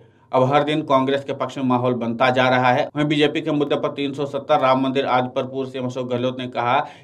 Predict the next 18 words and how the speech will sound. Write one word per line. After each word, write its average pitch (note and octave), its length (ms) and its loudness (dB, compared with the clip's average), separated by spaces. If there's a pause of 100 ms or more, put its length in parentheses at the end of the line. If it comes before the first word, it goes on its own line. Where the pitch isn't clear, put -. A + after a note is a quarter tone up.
"ये D3+ 80 0
तो D3+ 100 0
इनके D3+ 300 0
फैसले C3+ 420 0
हैं, - 280 -2
मुद्दा B2 260 2
तो C3 140 -2
बेरोजगारी B2 640 0
है, C3+ 120 0
लेकिन B2+ 280 -4
उस B2 120 -6
पर B2+ 140 -6
ये B2 80 0
लोग B2 200 -2
बात A#2 260 0
नहीं A#2+ 220 -4
करते B2+ 280 -2
हैं। B2+ 300 -4